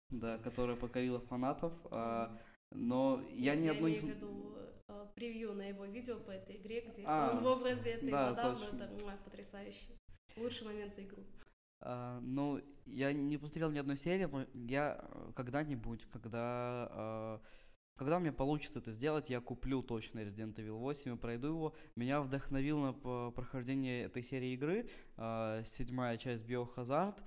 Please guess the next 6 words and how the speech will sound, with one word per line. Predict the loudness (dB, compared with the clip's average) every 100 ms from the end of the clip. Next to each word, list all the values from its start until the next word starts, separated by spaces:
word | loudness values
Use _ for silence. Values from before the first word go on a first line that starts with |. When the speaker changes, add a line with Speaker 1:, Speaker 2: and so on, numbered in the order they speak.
| -14 -14 -4
Speaker 1:
Мне | 0 2 0
понравился | 2 4 4 4 2 -2 -4
сам | 0 0
стиль | 0 0 2 4
игры, | 4 4 2 2
а, | 0 0 0